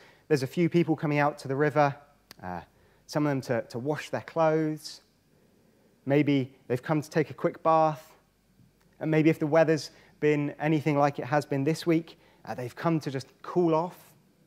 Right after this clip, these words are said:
Uh, and as they're there, enjoying the nice, warm Palestinian sun, their attention is caught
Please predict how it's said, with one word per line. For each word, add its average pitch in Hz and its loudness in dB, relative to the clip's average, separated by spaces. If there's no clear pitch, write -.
Uh, 185 6
and 196 6
as 240 4
they're 277 6
there, 113 -2
enjoying 156 2
the 143 0
nice, 165 0
warm 156 -4
Palestinian 143 -4
sun, 95 -10
their 185 6
attention 202 -2
is 190 0
caught 151 0